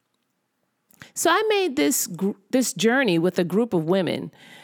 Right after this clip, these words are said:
many in my age group, a few slightly younger,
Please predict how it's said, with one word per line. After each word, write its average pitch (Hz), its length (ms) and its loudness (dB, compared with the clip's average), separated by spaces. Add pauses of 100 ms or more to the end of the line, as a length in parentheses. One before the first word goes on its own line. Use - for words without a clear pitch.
(120)
many 294 500 0
in 226 140 0
my 202 220 2
age 226 400 -2
group, 214 400 -2
a 180 100 0
few 247 640 -2
slightly 208 540 -2
younger, 196 640 0